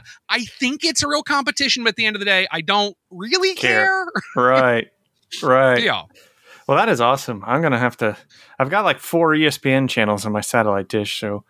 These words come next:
Speaker 2: surely one of them's showing it.
Speaker 1: It is the one,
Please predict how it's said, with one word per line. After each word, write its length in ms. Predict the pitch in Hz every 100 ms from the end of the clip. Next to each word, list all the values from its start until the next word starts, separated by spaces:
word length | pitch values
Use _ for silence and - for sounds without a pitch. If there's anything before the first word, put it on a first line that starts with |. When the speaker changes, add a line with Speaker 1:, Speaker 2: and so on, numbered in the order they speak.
| _ _ _ _
Speaker 2:
surely 420 | - - 156 131
one 220 | 110 117 120
of 80 |
them's 180 | 101 98
showing 380 | - 107 98 98
it. 160 | 101 - - _ _ _ _ - - -
Speaker 1:
It 140 | 254 247
is 180 | 226
the 120 | 196 233
one, 480 | 226 254 311 349